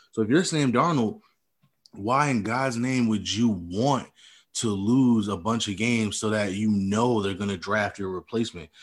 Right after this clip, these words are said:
If you're anybody else on that team, why would you wanna lose games knowing that there's a good chance they draft your replacement?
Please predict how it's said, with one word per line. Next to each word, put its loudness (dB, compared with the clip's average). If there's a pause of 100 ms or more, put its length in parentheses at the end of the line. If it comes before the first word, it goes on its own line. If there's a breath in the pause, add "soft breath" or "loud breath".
(160 loud breath)
If -6
you're 0
anybody 2
else 0
on 0
that 0
team, -6 (300 soft breath)
why 4
would 0
you -2
wanna 0
lose -2
games -6 (300 soft breath)
knowing 2
that -2
there's -4
a -4
good -4
chance -6
they -6
draft -4
your -4
replacement? -10